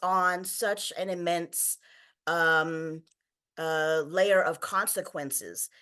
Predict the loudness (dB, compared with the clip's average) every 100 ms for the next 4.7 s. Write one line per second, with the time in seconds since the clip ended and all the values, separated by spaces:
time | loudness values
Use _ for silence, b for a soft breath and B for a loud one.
0 | b 2 2 2 -4 -4 -2 -2 -4 -8
1 | -10 b b 0 2 2 2 0 -2 -4
2 | 0 2 2 0 -2 -6 -4 -2 0 -2
3 | -4 b b b -4 -2 -2 -2 -6 -6
4 | -6 -4 -4 -6 -6 -8